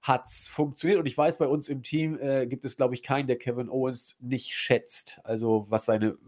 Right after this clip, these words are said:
wrestlerischen Qualitäten angeht. Und der Rest ist ja nur Family.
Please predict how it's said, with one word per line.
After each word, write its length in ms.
wrestlerischen 480
Qualitäten 440
angeht. 340
Und 180
der 140
Rest 260
ist 140
ja 100
nur 320
Family. 640